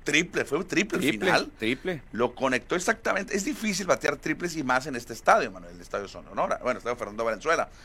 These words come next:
Speaker 1: Y conectó el triple productor de dos carreras.
Speaker 2: Dos carreras, exactamente, Andretti Cordero, que está cumpliendo a las mil maravillas, Cristian, sigue bateando un altísimo trescientos sesenta y ocho, Andretti Cordero. Sigo insistiendo yo, Dylan Thomas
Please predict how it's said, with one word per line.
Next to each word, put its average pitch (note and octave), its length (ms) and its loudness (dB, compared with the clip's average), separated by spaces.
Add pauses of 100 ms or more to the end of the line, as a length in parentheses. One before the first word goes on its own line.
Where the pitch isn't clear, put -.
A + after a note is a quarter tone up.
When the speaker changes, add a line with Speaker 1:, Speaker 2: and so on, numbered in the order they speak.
(180)
Speaker 1:
Y - 100 -12
conectó B2 300 0
el D3 80 0
triple F#3 220 -6
productor B2 340 -6
de A#2 80 0
dos F#2+ 140 -6
carreras. A2 300 0
Speaker 2:
Dos C#3+ 180 6
carreras, C#3+ 320 6
exactamente, C#3+ 600 2
Andretti A#2+ 380 2
Cordero, B2 340 2
que - 80 -10
está C#3 180 -2
cumpliendo E3 480 0
a - 20 8
las C3 160 4
mil C#3+ 160 0
maravillas, D3 440 4
Cristian, D#3+ 300 -4
sigue D#3+ 300 -2
bateando F3 720 2
un D3+ 180 -4
altísimo F3 640 -2
trescientos D#3 720 4
sesenta B2 400 2
y A2 100 4
ocho, F3 400 4
Andretti B2+ 320 2
Cordero. C3+ 460 6 (380)
Sigo A#3 300 0
insistiendo G3 440 4
yo, E3+ 260 10 (720)
Dylan E3+ 460 10
Thomas A3+ 600 10